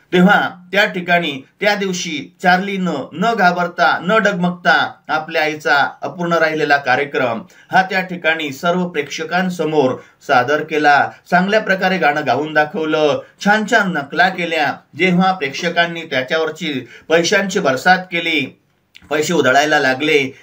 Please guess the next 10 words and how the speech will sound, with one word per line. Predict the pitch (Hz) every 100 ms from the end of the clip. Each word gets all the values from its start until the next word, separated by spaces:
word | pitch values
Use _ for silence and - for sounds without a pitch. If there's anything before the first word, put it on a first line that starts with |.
| -
तेव्हा | 202 214 202 -
त्याच्या | 185 180 190
अंगावर | 160 180
पडलेले | 180 180 175 180
पैसे | 180 175 170 175 175
तो | 170
निरागसपणे | 151 151 170 180 180 151 139
गोळा | 117 113
करायला | 107 107 104 98
लागला. | 95 87